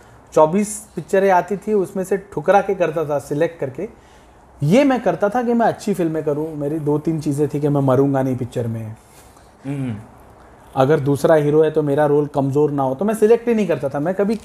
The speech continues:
Speaker 1: मैं कभी set पे जाके मैंने कभी किसी से लड़ाई नहीं की कि मेरा role ऐसा क्यों है,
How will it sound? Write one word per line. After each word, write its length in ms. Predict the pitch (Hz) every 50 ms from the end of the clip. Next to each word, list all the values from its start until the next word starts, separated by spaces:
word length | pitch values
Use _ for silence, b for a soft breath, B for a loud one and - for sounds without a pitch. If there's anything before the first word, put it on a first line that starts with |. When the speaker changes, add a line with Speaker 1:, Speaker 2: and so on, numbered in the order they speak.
| - -
Speaker 1:
मैं 180 | 180 165 190 202
कभी 260 | 202 190 190 233 233
set 360 | - - - 170 170 175 185
पे 80 | 208 190
जाके 260 | 190 180 180 - 185
मैंने 220 | 175 175 175 180
कभी 200 | 180 165 165 175
किसी 260 | 165 160 151 - 170
से 120 | 151 160 151
लड़ाई 280 | 139 131 127 127 123
नहीं 140 | 120 120 117
की 180 | 110 110 113 113 - B B B B B -
कि 60 | 135
मेरा 220 | 139 135 139 147
role 200 | 143 143 143 139
ऐसा 200 | 135 127 127 143
क्यों 260 | 131 - 135 131 131
है, 220 | 131 127 127 123